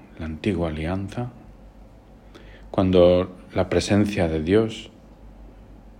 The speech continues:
cubrió Israel también con estos signos. Una nube,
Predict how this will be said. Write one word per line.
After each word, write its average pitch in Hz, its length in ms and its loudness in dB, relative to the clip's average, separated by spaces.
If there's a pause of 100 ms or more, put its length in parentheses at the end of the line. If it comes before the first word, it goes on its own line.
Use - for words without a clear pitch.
(400)
cubrió 92 520 6
Israel 95 680 -2 (680)
también 117 320 0
con 98 160 0
estos 92 360 -4
signos. 76 580 -10 (2250)
Una 87 200 0
nube, 98 480 0